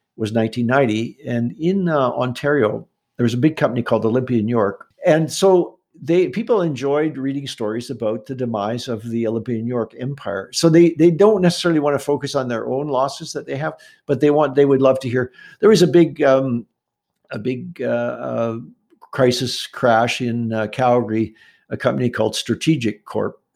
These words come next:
And, uh, but I don't, they didn't really focus on that too much, but the guy lost, I think, in the neighborhood of three or four hundred million. It was, it was about a year ago that it, it came out in the public. The Telus pension plan had invested a bunch of money into it. It was,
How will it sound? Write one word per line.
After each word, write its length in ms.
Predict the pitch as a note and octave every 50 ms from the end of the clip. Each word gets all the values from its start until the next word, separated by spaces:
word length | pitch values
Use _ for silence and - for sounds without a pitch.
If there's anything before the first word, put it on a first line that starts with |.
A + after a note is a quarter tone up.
| _ -
And, 320 | A#2+ A2 G#2+ G#2+ G#2+ G#2+
uh, 240 | A2+ A2+ G#2 G#2 G#2
but 320 | G#2+ - C3+ C3 C3+ - B2+
I 220 | C3+ C3+ D3+ E3+
don't, 240 | F3+ G#3 F3+ C3+ C#3+
they 140 | D#3 E3 D#3+
didn't 280 | D3+ F#3 F#3+ F#3+ F3
really 300 | D3 E3 E3 D#3+ E3 D3
focus 400 | B2 - D#3 D3 D3 - - -
on 80 | A2 G#2+
that 180 | G2+ F#2+ -
too 120 | - - A2
much, 200 | A2 A2+ - -
but 160 | - B2 -
the 80 | - -
guy 200 | C#3 C3 B2+ B2
lost, 500 | A#2 A2 A2 A#2 A#2 - - - - B2+
I 80 | A2+
think, 260 | G#2 - A#2 G#2+ G#2+
in 120 | - B2 A#2
the 100 | A2+ A2+
neighborhood 480 | A2+ A2+ A2 A2 G#2+ G#2+ G#2 A#2 A2
of 100 | G#2+ G2+
three 240 | - - - A2+ G#2+
or 80 | A2 A2
four 200 | - - A#2 G#2+
hundred 240 | A2 A#2 G#2+ G#2 G#2+
million. 260 | A2 A2 A2 G#2+ A2
It 80 | -
was, 180 | - C3+ - -
it 120 | D3+ C3+
was 240 | C#3 C#3 C3+ - -
about 260 | D#3 C#3+ C3+ C#3+ C#3+
a 40 | C3
year 260 | A#2+ A#2 A#2+ A#2+ B2
ago 260 | B2 A#2 A2+ G#2 G#2 G2+
that 160 | G2+ G#2 G#2+
it, 120 | A2 A#2 - _ _
it 220 | C3 A#2 - -
came 240 | - B2 A2+ G#2+ G#2+
out 260 | A2 A2 - - - _ _ _ _ _ _ _ _ _ _ _ _ -
in 60 | A#2
the 80 | A#2 -
public. 260 | - B2 A#2+ B2 C3
The 80 | A#2+
Telus 340 | - - D3 D3+ D3 B2+ -
pension 300 | - C#3 C#3 C3 - C#3+
plan 240 | B2 - C#3 C3+ C3+
had 100 | C3+ B2
invested 380 | A#2+ A#2 B2+ B2+ B2+ - C3+ B2
a 60 | A#2
bunch 200 | B2+ C3 B2 -
of 60 | A#2+
money 240 | A#2 A#2 A#2+ B2+ B2
into 220 | B2 A#2+ C3 C3+
it. 100 | C#3 C#3
It 60 | D#3
was, 160 | D#3+ D#3 D#3